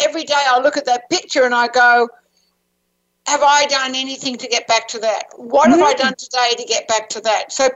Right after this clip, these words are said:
Speaker 1: people, the, the subconscious mind needs a symbol. So
Speaker 2: Yes,
Speaker 1: if you've got a
Speaker 2: okay.
Speaker 1: picture out there, this is a great exercise. If you've got a picture out there of when you felt really on top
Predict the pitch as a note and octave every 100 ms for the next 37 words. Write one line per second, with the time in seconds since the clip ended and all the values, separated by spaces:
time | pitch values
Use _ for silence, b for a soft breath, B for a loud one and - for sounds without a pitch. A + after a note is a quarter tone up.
0 | - F#4 G4 F#4+ F#4+ E4 D4 C#4 B B
1 | - D4 E4+ F4 A#4 - - D4+ D#4+ D4+
2 | C4+ C#4+ C#4 - - - D4+ D4 F3+ -
3 | - - - G#3 G#3 F#3 E3 D4 G4 -
4 | F#4 D4+ F#4 G#4 - D#4+ B3 A3+ A#3 A#3
5 | - F#4 B3 A3 A#3+ C#4+ C#4 B3+ - -
6 | A3 G3 F3+ - - - - A#3+ C4 D#4+
7 | F#4 D#4+ C#4 - F#4 - E4 C4 A3+ -
8 | A#3+ A#3 A3 D#4+ F#4 E4 F4 G#4+ G#4+ F4
9 | C4+ B3+ B3+ D4+ E4+ F4+ F#4 F4 C4+ C4
10 | C4 C#4+ C4 - -